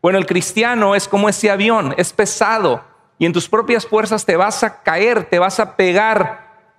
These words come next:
no vas a poder volar en tus fuerzas, pero si te vistes de la herramienta que dice Romanos ocho, que es el poder del Espíritu de Dios en ti, si te mantienes en una vida alerta y en oración, vas a desafiar con la ley de la aerodinámica, la ley de la gravedad.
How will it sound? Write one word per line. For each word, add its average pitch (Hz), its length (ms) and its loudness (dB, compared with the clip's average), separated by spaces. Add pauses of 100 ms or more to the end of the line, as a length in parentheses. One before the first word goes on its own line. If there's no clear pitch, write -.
(360)
no 196 120 2
vas 220 180 0
a 190 100 -4
poder 202 300 2
volar 190 400 2
en 202 120 0
tus - 180 -4
fuerzas, 135 440 -2
pero - 180 0
si 175 160 -4
te 175 160 0
vistes 220 640 -2 (280)
de 170 120 2
la 175 100 2
herramienta 180 600 0
que 170 80 0
dice 180 220 0
Romanos 185 440 -2
ocho, 185 300 -2
que 175 60 0
es - 100 -4
el 175 100 0
poder 175 400 0
del 190 160 2
Espíritu 202 640 -2
de 156 140 0
Dios 170 300 0
en 147 180 -4
ti, 196 380 -4 (360)
si 170 120 -2
te 170 100 0
mantienes 208 600 0
en 180 100 0
una 190 180 0
vida 185 440 2
alerta 180 500 0
y 160 140 0
en 160 60 0
oración, 190 460 -2
vas 185 200 -2
a 180 80 0
desafiar 220 800 -2
con 185 160 2
la 165 80 2
ley 185 180 2
de 185 140 2
la 160 80 2
aerodinámica, 160 1000 -2
la 139 120 2
ley 175 220 2
de 165 100 2
la 147 120 2
gravedad. 131 680 0